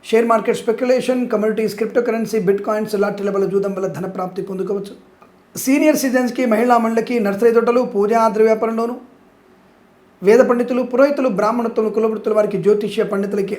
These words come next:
అనుకూలత, ఆదరణ, రాజకీయ రంగంలో అభివృద్ధి, విద్యాలయ వ్యాపారంలో కలిసి రావడం, ఎల్ఐసి, మెడికల్, గృహ నిర్మాణ ఏజెంట్లకి అనుకూలత, సినిమా రంగంలో మంచి లాభాలు పొందుకోవచ్చును. వ్యాయామ సంబంధ వ్యాపారంలోను అభివృద్ధి, వైద్యులకి, వైద్య బృందాల వారికి, న్యాయవాదులకి కలిసి వచ్చే అవకాశాలు,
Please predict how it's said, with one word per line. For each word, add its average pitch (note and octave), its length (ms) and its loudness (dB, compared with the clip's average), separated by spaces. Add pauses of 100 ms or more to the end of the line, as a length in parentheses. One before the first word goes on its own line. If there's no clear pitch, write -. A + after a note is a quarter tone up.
అనుకూలత, G3 380 -2 (160)
ఆదరణ, G3 280 -2 (560)
రాజకీయ A3+ 420 2
రంగంలో A#3+ 220 2
అభివృద్ధి, A3 340 0
విద్యాలయ A#3+ 520 4
వ్యాపారంలో A#3 480 4
కలిసి G3+ 240 2
రావడం, A3+ 260 2 (500)
ఎల్ఐసి, G#3+ 460 2
మెడికల్, A#3 400 -2
గృహ G3 120 4
నిర్మాణ A3 280 0
ఏజెంట్లకి G3 400 0
అనుకూలత, F#3 400 -4 (1000)
సినిమా B3+ 280 2
రంగంలో A3 300 2
మంచి G#3+ 260 0
లాభాలు G3+ 400 0
పొందుకోవచ్చును. G#3+ 520 -2 (240)
వ్యాయామ G#3 480 0
సంబంధ G3 300 -4
వ్యాపారంలోను G3+ 480 -2 (100)
అభివృద్ధి, G#3+ 360 -2 (100)
వైద్యులకి, G3+ 440 0
వైద్య F#3 160 -2
బృందాల G3+ 300 0
వారికి, F#3+ 240 -2
న్యాయవాదులకి G#3 540 -2
కలిసి F#3+ 180 -4
వచ్చే F3+ 160 -6
అవకాశాలు, F3 500 -8